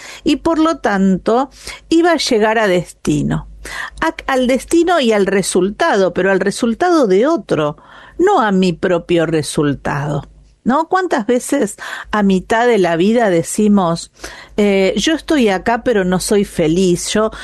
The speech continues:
hice esto, aquello, lo otro, tengo una familia, tengo hijos divinos, nietos,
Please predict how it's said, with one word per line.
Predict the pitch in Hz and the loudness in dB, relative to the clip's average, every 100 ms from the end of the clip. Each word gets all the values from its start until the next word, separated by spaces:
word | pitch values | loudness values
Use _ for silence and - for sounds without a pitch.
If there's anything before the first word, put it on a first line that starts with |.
| - - | -16 -2
hice | 214 202 190 180 233 226 | -2 0 0 2 2 2
esto, | 208 - | 0 -4
aquello, | 170 151 214 226 196 180 | -4 -2 0 0 0 0
lo | 170 180 | 0 0
otro, | 196 180 185 | 0 -2 -2
tengo | 240 226 | 0 0
una | 196 170 | 0 -2
familia, | - 170 170 214 220 185 180 | -4 0 2 2 2 2 0
tengo | 240 247 190 | 0 0 2
hijos | 165 180 - 202 | 2 0 -2 0
divinos, | 170 151 180 190 165 | 0 2 2 2 0
nietos, | 170 170 170 196 180 160 | 0 0 0 -2 -4 -4